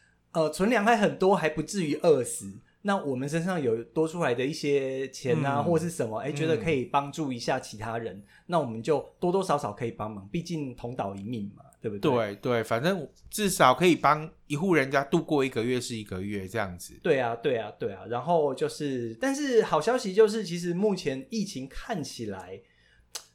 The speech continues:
Speaker 1: 怎么讲，就是有人形容啊，有人形容去年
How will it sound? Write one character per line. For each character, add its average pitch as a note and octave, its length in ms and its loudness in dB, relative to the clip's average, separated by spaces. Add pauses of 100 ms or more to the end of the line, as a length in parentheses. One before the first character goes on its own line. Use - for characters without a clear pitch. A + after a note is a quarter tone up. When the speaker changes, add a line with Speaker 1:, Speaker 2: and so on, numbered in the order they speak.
Speaker 1:
怎 E3 120 -8
么 D#3+ 80 -2
讲， C#3+ 240 -4
就 C4+ 120 -4
是 D#4 100 -2
有 E3+ 160 4
人 C#3 140 -2
形 D3+ 320 -6
容 B2+ 200 0
啊， B2 120 -6
有 B2+ 160 -4
人 B2+ 180 -4
形 F3+ 220 -4
容 E3 240 -2
去 G#3+ 420 -8
年 A#2+ 460 -8